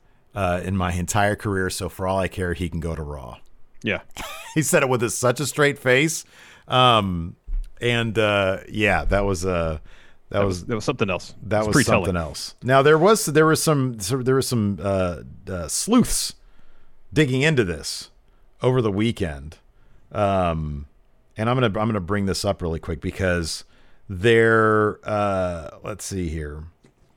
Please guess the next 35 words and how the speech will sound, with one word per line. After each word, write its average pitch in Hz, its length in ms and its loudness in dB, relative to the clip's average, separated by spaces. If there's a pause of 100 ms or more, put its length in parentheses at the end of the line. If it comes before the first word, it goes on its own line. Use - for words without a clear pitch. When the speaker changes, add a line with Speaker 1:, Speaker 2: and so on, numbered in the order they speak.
(680)
Speaker 2:
Well, 131 200 4
it 110 80 4
was 98 140 2
Riddle's 123 320 2
wife 123 540 4
po-, - 280 -2
had 110 200 -2
some 101 160 -10
post 101 420 -4
about, 92 460 -2
Speaker 1:
I 85 80 -8
was 95 120 -4
Speaker 2:
uh, 95 40 -4
Speaker 1:
looking 117 380 2
for 87 180 -4
that, 76 300 -4
yeah. 87 420 -4
Speaker 2:
some, 101 180 -4
uh, 95 40 0 (220)
of 92 200 -4
the 92 160 -6 (280)
women 101 220 -2
wrestlers 95 420 -4
in 92 60 -12
W 92 180 0
W 98 140 -4
E, 101 160 0
how 90 420 -6 (140)
she - 280 -8
thought, 98 400 -2
like, 92 240 -4
they 92 140 -4
weren't 92 260 -2
in 85 200 -8 (200)
essentially 101 520 -4